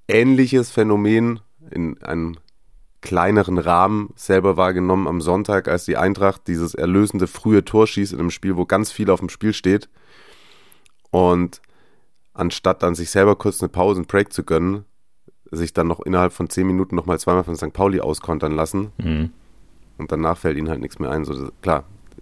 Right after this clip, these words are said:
Speaker 1: ich glaube, der Ver-, Vergleich hinkt ein bisschen, aber auch die Eintracht, ja, jüngste Mannschaft der, der Liga,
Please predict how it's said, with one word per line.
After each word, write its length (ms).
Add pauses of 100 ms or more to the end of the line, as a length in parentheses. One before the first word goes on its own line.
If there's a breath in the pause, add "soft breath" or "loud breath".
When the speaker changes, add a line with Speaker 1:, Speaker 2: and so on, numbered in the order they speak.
Speaker 1:
ich 120
glaube, 220
der 120
Ver-, 320
Vergleich 400
hinkt 160
ein 40
bisschen, 260
aber 180
auch 120
die 160
Eintracht, 360
ja, 120
jüngste 460
Mannschaft 420
der, 80
der 360
Liga, 360